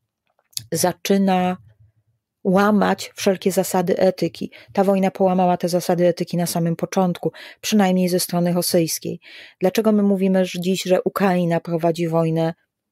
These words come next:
tak naprawdę wojnę sprawiedliwą? A, bo to Ukraina została, wedle wszelkich klasycznych reguł, bo to Ukraina została zaatakowana, więc prowadzi wojnę obronną,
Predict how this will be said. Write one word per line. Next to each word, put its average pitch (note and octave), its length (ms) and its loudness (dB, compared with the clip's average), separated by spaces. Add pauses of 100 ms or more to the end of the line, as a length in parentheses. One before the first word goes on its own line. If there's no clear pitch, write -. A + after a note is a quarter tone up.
tak - 180 -4
naprawdę G#3+ 380 2
wojnę F#3+ 280 0
sprawiedliwą? G#3+ 720 0 (640)
A, G#3+ 260 2 (160)
bo F#3+ 100 0
to F#3+ 140 4
Ukraina F3 420 0
została, F3 560 0
wedle A3+ 220 0
wszelkich C#4 480 0
klasycznych G3+ 560 -2
reguł, E3+ 280 -2
bo F#3 100 -6
to F3+ 120 2
Ukraina D#3+ 460 -2
została E3 380 -2
zaatakowana, F3 720 -2 (320)
więc C4+ 160 0
prowadzi A3 380 2
wojnę G3 300 0
obronną, F#3+ 560 -2